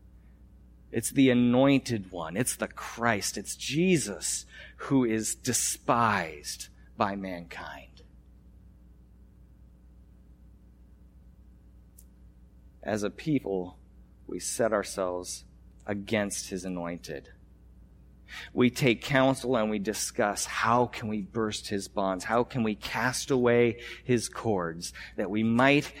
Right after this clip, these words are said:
get rid of Jesus? We want that smorgasbord religion. We want that, uh, salad bar kind of a thing where we can, we can keep some of the love, we can keep the peace. Yeah, let's put that on our plate. But this Jesus guy, ooh, that's more like turnips. I don't want any of that.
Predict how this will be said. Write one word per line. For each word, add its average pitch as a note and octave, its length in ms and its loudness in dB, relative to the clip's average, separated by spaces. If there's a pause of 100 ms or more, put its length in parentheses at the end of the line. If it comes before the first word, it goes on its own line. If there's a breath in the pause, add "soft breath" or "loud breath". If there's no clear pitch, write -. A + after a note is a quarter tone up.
(140 loud breath)
get G#2+ 180 2
rid B2 500 4 (140)
of A2 180 -2
Jesus? G#2 540 0
We A2+ 120 2
want B2+ 360 4
that A2+ 200 4
smorgasbord B2+ 1200 4
religion. A#2 640 2
We A2 100 2
want B2 300 4
that, B2 420 4
uh, G#2+ 320 4
salad B2+ 800 6 (280 soft breath)
bar B2 480 6
kind C3+ 220 4
of B2+ 80 4
a B2+ 60 4
thing C#3 280 4
where B2 120 6
we C#3+ 120 4
can, C3 220 4 (220 loud breath)
we F3 100 8
can D#3+ 140 0
keep G3+ 260 4
some F#3+ 200 4
of F#3+ 60 6
the G3 60 6
love, D3+ 560 10
we E3 80 6
can D#3 180 2
keep G#3+ 320 4
the G3+ 80 4
peace. D#3 760 6
Yeah, D#3+ 160 4
let's D#3 160 0
put - 200 -6
that F3 180 6
on F3 100 6
our C#3 100 6
plate. C#3+ 320 2
But C#3 220 4 (300 loud breath)
this C#3+ 180 4
Jesus D#3+ 460 4
guy, C#3 240 8
ooh, F3 240 6
that's C#3 260 4
more D3+ 160 2
like A2+ 300 4
turnips. C3+ 420 2
I A#2+ 60 -2
don't A#2+ 100 -2
want G#2 160 0
any F#2+ 160 -4
of F#2 80 -6
that. A#2 380 -8